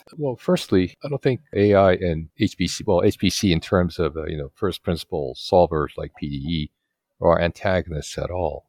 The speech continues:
I mean, there are just different ways of solving problems. So certainly solving P D Es by first principles is more of a deductive type of, you know, traditionally deductive ty-, type of science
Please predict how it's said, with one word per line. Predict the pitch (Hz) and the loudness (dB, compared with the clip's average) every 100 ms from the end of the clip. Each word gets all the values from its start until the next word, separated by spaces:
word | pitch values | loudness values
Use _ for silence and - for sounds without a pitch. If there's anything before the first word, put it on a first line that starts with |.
| - | -8
I | |
mean, | 92 90 | -6 -2
there | 87 | -2
are | |
just | 82 110 - | -2 -6 -2
different | 117 - 92 78 _ - | -2 -2 -2 -6 _ -6
ways | 85 202 92 78 - | 2 4 2 0 -4
of | 80 78 | -8 -10
solving | - 101 87 78 67 | -6 0 0 -2 -10
problems. | - 98 - _ - | -2 0 -2 _ -14
So | - 82 71 | -6 -6 -6
certainly | - 113 90 71 _ _ _ _ - | -10 -8 -8 -10 _ _ _ _ -2
solving | 117 95 | 0 0
P | 85 98 | -2 -2
D | 82 87 87 | 2 2 2
Es | 78 | 0
by | 82 71 69 - _ _ _ _ | 0 0 -2 -6 _ _ _ _
first | - 78 | -6 -4
principles | 98 85 - 73 - | -4 -4 -6 -10 -10
is | 76 - | -12 -10
more | 85 | -12
of | 82 | -12
a | 78 | -12
deductive | - - 90 - - - _ _ - | -8 0 0 0 -10 -12 _ _ -10
type | - - - | -10 -10 -16
of, | - _ | -16 _
you | - | -20
know, | - _ | -20 _
traditionally | - 107 131 - 92 | 0 6 6 4 0
deductive | 95 107 - 92 | 4 2 2 -2
ty-, | - 80 | 0 -2
type | - - - | -2 -4 -4
of | - | -6
science | - 90 82 80 - - | 2 4 4 0 -6 -14